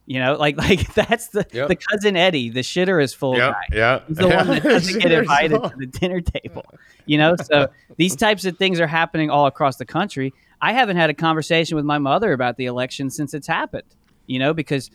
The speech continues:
Speaker 1: she's a principal and she's very cautious about the rules, and she kinda has to be because of her job title, and I understand
Speaker 2: Right.
Speaker 1: that. But that being said,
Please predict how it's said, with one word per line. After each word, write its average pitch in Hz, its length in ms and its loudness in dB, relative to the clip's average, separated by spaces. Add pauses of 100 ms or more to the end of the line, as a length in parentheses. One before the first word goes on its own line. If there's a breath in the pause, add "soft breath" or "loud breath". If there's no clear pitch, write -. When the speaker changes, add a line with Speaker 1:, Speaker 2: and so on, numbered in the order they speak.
(140 soft breath)
Speaker 1:
she's 165 220 -2
a 180 60 -4
principal 185 640 -4
and 131 140 -4
she's 131 160 -8
very 156 460 -2
cautious 151 460 -4
about 143 220 -4
the 135 80 -10
rules, 147 340 -6
and 151 240 -6
she - 140 -10
kinda 170 300 -2
has 170 280 -6
to 165 80 -12
be 156 140 -8
because 139 400 -6
of 131 140 -8
her 127 100 -6
job 160 360 -2
title, 117 340 -10
and 120 100 -10
I 131 120 -6
understand 143 560 -4
Speaker 2:
Right. 110 100 -10
Speaker 1:
that. 98 100 -14
But 131 160 -8 (320 loud breath)
that 151 220 0
being 147 180 -2
said, 180 320 -2